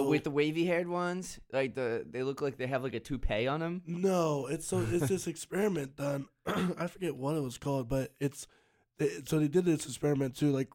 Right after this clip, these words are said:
Speaker 2: kind of reflect on humans.
Speaker 1: Okay.
Speaker 2: 'Cause rats are qu-, quite, quite human-like
Speaker 1: Oh, yeah,
Speaker 2: in
Speaker 1: we're all
Speaker 2: some
Speaker 1: mammals
Speaker 2: aspects.
Speaker 1: here.
Speaker 2: Uh, so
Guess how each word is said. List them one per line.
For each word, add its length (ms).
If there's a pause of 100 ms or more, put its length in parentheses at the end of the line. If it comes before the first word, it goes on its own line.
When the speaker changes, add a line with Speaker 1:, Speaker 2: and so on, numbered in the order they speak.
Speaker 2:
kind 200
of 80
reflect 340
on 140
humans. 580 (220)
Speaker 1:
Okay. 260
Speaker 2:
'Cause 160
rats 320
are 200 (120)
qu-, 260
quite, 220
quite 240
human-like 640
Speaker 1:
Oh, 80
yeah, 220
Speaker 2:
in 100
Speaker 1:
we're 140
all 60
Speaker 2:
some 80
Speaker 1:
mammals 320
Speaker 2:
aspects. 220
Speaker 1:
here. 140 (500)
Speaker 2:
Uh, 460
so 560